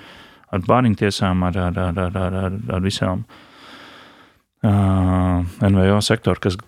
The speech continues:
apmāca un, un vispārējo, lai, lai, lai maksimāli efektīvi ietu uz priekšu.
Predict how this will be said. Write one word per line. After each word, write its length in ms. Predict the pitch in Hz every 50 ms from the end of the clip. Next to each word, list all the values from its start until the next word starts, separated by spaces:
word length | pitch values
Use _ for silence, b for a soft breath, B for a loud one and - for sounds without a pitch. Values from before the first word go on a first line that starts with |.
| _ - - -
apmāca 460 | 110 - - 101 92 90 87 - 101
un, 80 | 95 92
un 120 | 95 98
vispārējo, 540 | 104 - - - 117 131 131 117 98 98 95 98
lai, 120 | 98 98 95
lai, 140 | 95 95 95 95 95
lai 60 | 95 95
maksimāli 600 | 113 104 107 117 - - 113 98 90 92 101 110
efektīvi 480 | - - 92 - - 92 92 92 95 98
ietu 260 | - - - 95 90 90 98 98 95 98 98 95 92 - - -
uz 120 | - - -
priekšu. 400 | - - 107 90 - - -